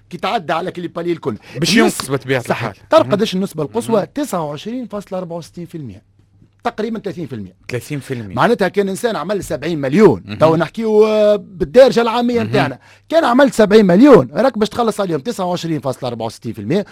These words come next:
Speaker 1: ونحكيو لنا على عشرين مليون وسبعمية وثمانية وأربعين. بسطوها،
Speaker 2: مهم.
Speaker 1: عملت سبعين باش تعطي عشرين للحاكم،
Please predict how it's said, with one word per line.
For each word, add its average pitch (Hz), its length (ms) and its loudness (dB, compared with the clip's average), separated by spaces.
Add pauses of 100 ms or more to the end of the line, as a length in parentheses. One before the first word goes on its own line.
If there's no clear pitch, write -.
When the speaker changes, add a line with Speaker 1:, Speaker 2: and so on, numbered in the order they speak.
(220)
Speaker 1:
ونحكيو 139 440 -10
لنا 160 220 -8
على 117 160 -10
عشرين 127 520 -10
مليون 123 520 -4 (300)
وسبعمية 123 540 -8
وثمانية 151 320 -6
وأربعين. 117 300 -4
بسطوها، 147 580 -2
Speaker 2:
مهم. 110 160 -8
Speaker 1:
عملت 143 240 -6
سبعين 156 240 -6
باش 151 80 -14
تعطي 170 180 -10
عشرين 160 260 -8
للحاكم، 117 360 -10